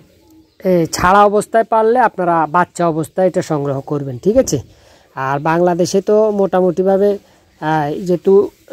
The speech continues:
বন্য প্রাণীর বিষয়ে একটা আইন আছে, সেই ক্ষেত্রে আপনার ছাড়া অবস্থায় পারলে আসলে কোনো সমস্যা নেই। আর কালিম পাখি মূলত এমনিতেই সচরাচর এখন অ্যাভেলেবল ফার্ম আছে, বাংলাদেশে এটার অভাব নাই এখন।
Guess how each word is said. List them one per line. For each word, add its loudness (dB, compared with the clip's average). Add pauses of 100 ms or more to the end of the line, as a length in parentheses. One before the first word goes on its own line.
(120)
বন্য 4
প্রাণীর 0
বিষয়ে 0
একটা -2
আইন 0
আছে, -2 (360)
সেই -6
ক্ষেত্রে -6
আপনার -4
ছাড়া -4
অবস্থায় -4
পারলে 2
আসলে -4
কোনো -2
সমস্যা -4
নেই। 0 (760)
আর 4 (260)
কালিম 0
পাখি -2
মূলত -2
এমনিতেই 2
সচরাচর 0
এখন -2
অ্যাভেলেবল 2
ফার্ম -2
আছে, -6 (380)
বাংলাদেশে 0
এটার 0
অভাব 2
নাই 2
এখন। -4